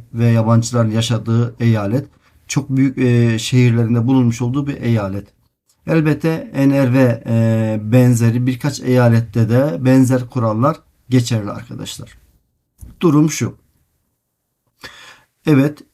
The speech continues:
Türkiye'de eğitim fakültesi mezunu olmuş arkadaşlarımız Almanya'da anaokullarında,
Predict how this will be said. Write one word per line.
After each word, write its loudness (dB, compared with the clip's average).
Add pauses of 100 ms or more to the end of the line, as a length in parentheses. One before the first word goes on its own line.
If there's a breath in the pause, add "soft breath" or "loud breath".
(160)
Türkiye'de -2 (720)
eğitim 0
fakültesi -6
mezunu 0
olmuş -2 (180)
arkadaşlarımız -4 (680)
Almanya'da 2 (580)
anaokullarında, 0